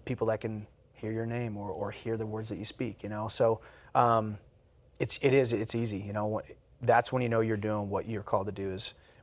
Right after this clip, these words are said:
when it becomes the routine is easy for you. And it's not, you, there's no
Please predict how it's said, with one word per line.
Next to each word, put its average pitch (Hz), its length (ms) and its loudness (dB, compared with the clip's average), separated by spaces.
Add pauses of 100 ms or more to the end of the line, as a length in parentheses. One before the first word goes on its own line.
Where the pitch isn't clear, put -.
when 113 120 0
it 110 100 -2
becomes 107 680 -2 (500)
the 127 140 2
routine 117 640 -4 (100)
is 101 140 -12
easy 95 240 -8
for 76 220 -6
you. 76 180 -10 (100)
And 110 140 -6
it's - 160 -6
not, 110 240 -2
you, 117 100 -4
there's 110 300 0
no 120 500 6